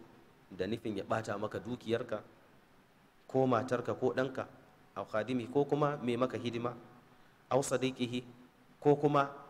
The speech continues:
abokinka ma, bil waqi'ati fihi wan namima, ya shiga tsakaninku ya ɓata ku. Ya ce, "Ai wane ya ce kaza, ya ce kaza, ya ce kaza." Ya tafi can ma ya ce, "Wane ya ce kaza, ya ce kaza."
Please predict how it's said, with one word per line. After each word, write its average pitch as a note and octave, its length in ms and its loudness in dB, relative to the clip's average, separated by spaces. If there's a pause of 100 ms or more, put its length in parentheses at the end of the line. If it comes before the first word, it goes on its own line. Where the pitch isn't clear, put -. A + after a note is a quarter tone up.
abokinka D3 580 6
ma, A2+ 140 4 (580)
bil B2 160 4
waqi'ati D3+ 580 4
fihi C#3+ 340 0
wan B2+ 200 0
namima, C3 460 0 (320)
ya A#2 140 -2
shiga B2+ 240 0
tsakaninku D3+ 560 0
ya B2+ 100 2
ɓata D#3+ 420 6
ku. - 80 -8 (760)
Ya F2 80 -18
ce, C#3 160 0
"Ai B2 160 2
wane C#3+ 280 6
ya C3 120 6
ce C3 180 -2
kaza, B2+ 240 2
ya C3 180 4
ce C3+ 160 -4
kaza, B2+ 280 -2
ya B2 140 -2
ce B2+ 180 -10
kaza." - 240 -8 (220)
Ya B2 100 0
tafi C#3+ 240 -2
can D#3 160 4
ma C#3 120 4
ya B2+ 80 2
ce, C3 140 -4
"Wane C3 260 2
ya A#2+ 120 0
ce A#2+ 160 -6
kaza, A#2 260 0
ya B2 80 0
ce A#2+ 160 -6
kaza." F2+ 240 -6